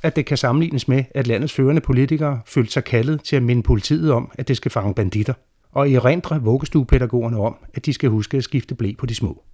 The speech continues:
Sådan en ved-, vedtagelse er affødt af én ting og skaber kun én ting, nemlig mistillid til landets universiteter og forskere.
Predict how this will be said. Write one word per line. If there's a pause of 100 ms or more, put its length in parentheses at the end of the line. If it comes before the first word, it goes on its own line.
(1300)
Sådan
en
ved-,
vedtagelse
er
affødt
af
én
ting (120)
og
skaber (160)
kun
én
ting, (580)
nemlig
mistillid
til
landets
universiteter (140)
og
forskere.